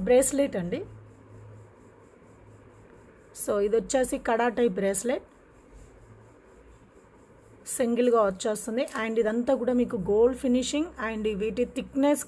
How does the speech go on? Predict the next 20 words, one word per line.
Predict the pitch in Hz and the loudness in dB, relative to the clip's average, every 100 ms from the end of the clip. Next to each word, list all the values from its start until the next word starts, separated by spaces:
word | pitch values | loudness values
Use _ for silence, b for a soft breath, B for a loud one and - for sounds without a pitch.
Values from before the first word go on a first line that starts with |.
| 262 | 0
కానివ్వండి, | 247 247 247 247 285 | 2 0 2 0 -2
ఫినిషింగ్ | - 233 240 262 254 | -4 -4 -2 -2 -2
కానివ్వండి, | 240 233 226 233 269 - | -2 -2 -4 -4 -6 -8
చాలా | 214 226 233 254 269 254 | -8 -6 -2 0 0 -2
చాలా | 220 190 185 | -2 -2 -4
బాగుందండి. | 180 180 180 233 571 B B B B - | -4 -4 -4 -4 -6 B B B B -6
So | 254 - | -6 -2
పైన | 233 254 269 202 | 0 2 2 0
డిజైన్ | 214 254 233 | 0 0 0
అంతా | 240 269 220 | -2 -4 -4
కూడా | 233 254 | -2 -2
మీకు | 214 214 | -2 -2
ఇలా | 202 196 | -2 -2
వచ్చేస్తుంది. | 185 220 208 233 214 320 587 - _ - - - - - - - - _ - - - - - - - - - - - - - - - - - - - - - 240 | -4 -6 -6 -6 -4 -6 -6 -18 _ -20 -20 -20 -20 -20 -20 -20 -20 _ -20 -20 -20 -20 -20 -20 -20 -20 -20 -20 -20 -20 -20 -20 -20 -20 -20 -20 -20 -12 -4 -4
ఓకే, | 349 403 - - - - - - - - - - - - - - - - - - - - - - - - B B B - | -4 -12 -18 -20 -20 -20 -20 -20 -20 -20 -20 -20 -20 -20 -20 -20 -20 -20 -20 -20 -20 -20 -20 -20 -20 -20 B B B -10
so | - - - 247 | -6 -4 -2 2
ఇది | 220 | 4
ఓపెన్ | 220 302 302 285 | 6 6 4 4
చేయడం | 226 233 233 214 | 2 2 0 -2
కూడా, | 208 233 | -2 -2